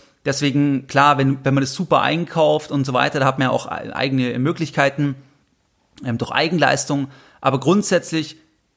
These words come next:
das, was uns wirtschaftlich, wa-, was wir da an Daten sehen, da, da kommt schon einiges auf uns zu. Eine viel höhere Arbeitslosigkeit.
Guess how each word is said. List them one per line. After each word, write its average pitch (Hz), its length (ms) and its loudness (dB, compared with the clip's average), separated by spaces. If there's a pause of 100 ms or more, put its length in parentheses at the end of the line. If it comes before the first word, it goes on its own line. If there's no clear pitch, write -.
das, 165 260 0
was 147 160 -2
uns 135 200 -2
wirtschaftlich, 160 840 -2
wa-, 127 160 -2
was 143 160 -4
wir 143 80 0
da 135 180 4
an 135 120 2
Daten 139 400 2
sehen, 151 460 -2 (520)
da, 143 320 4
da - 140 -4
kommt 175 280 0
schon 165 120 -2
einiges 185 440 0
auf 147 200 -2
uns 135 240 0
zu. 233 340 -4 (1000)
Eine 147 180 0
viel 208 240 -4
höhere 175 240 0
Arbeitslosigkeit. 165 840 0